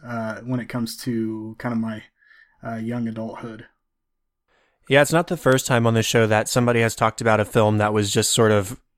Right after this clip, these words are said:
Speaker 2: an i-, like you said, an identity builder in their early
Speaker 1: Mm-hmm.
Speaker 2: life. There's, there's films that for one reason or another we see at a certain point in our lives and it just connects to us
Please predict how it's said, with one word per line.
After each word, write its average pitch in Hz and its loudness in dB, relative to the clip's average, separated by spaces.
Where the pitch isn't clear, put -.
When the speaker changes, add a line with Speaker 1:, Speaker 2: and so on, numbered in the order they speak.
Speaker 2:
an 123 0
i-, 110 0
like 123 2
you 123 0
said, 101 0
an 117 2
identity 113 4
builder 101 -2
in 110 2
their 104 2
early 104 0
Speaker 1:
Mm-hmm. 95 -2
Speaker 2:
life. 98 0
There's, 113 2
there's 120 2
films 151 2
that 123 4
for 120 4
one 127 4
reason 131 4
or 120 4
another 120 4
we 110 -2
see 127 -2
at 120 0
a 113 0
certain 117 -2
point 127 0
in 113 -2
our 107 2
lives 101 0
and 107 -4
it - -8
just 104 -6
connects 101 -4
to 110 -8
us 113 -8